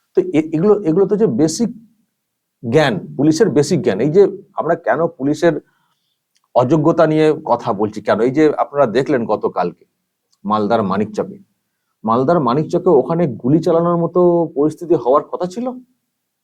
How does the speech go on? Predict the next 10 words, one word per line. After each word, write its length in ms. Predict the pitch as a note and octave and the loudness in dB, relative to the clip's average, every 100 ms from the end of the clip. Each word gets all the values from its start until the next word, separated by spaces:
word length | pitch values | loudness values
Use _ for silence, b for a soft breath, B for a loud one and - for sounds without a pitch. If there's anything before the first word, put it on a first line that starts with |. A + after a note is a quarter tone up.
| _ _ _ _ - | _ _ _ _ -8
ওখানকার 380 | - D#3+ D#3+ E3+ | -2 0 2 2
আইসি 540 | A#2+ D#3 D#3 D#3 B2+ | 2 2 0 -2 -2
মানিকচক, 480 | B2+ C3+ B2+ B2+ F#2+ - _ | -2 -2 -2 -2 -4 -6 _
আমাদের 260 | - A2 A2+ | -8 -2 0
আরামবাগের, 440 | G2+ A2+ A2 G#2 G2 - _ _ _ _ _ _ - | 0 0 0 -2 -4 -10 _ _ _ _ _ _ -2
আরামবাগকে 440 | A#2 A#2 A#2+ B2 | 0 0 -2 0
জ্বালিয়ে 320 | G#2+ A2+ A#2+ | 0 2 2
পুড়িয়ে 280 | A#2+ A#2 A2 | 0 0 0
যাওয়া 260 | G2+ G2 F2+ | 0 0 0
আইসি 260 | F2+ - | -4 -10